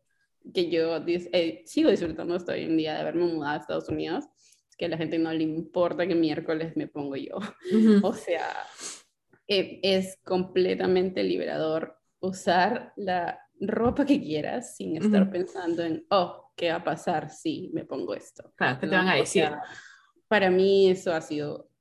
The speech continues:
Speaker 1: una de las cosas más importantes que he ganado de haberme mudado a esta cultura. Am, lo otro es, o sea, yo he caminado sola cuando en,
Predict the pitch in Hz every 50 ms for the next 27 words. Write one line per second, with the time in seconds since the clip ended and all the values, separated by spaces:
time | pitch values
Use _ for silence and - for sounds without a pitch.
0 | _ _ _ _ - 175 185 175 165 160 - 180 160 165 160 - 170 165 180 185
1 | 190 190 190 202 196 185 185 - - - 147 151 156 165 156 - - 156 156 147
2 | 156 147 151 151 160 170 170 165 156 147 143 135 139 160 214 277 349 - - -
3 | - 165 147 147 147 - - - - - 160 156 151 165 165 160 156 143 139 139
4 | 139 135 - - - 151 - 147 127 - - 139 - - _ _ _ _ _ _
5 | _ _ _ _ _ _ _ _ _ _ _ _ _ _ _ - 202 196 185 180
6 | 170 165 160 156 156 170 175 175 175 185 220 277 277 - 220 202 190 190 190 190
7 | 185 - - - 165 - 165 165 156 151 170 170 202 - 190 160 160 160 165 165
8 | 170 170 160 165 - - - - 185 185 180 180 170 160 160 151 147 147 151 -
9 | - - - - _ _ _ _ _ - - 185 180 175 160 - - - - 170
10 | 165 165 165 165 160 156 -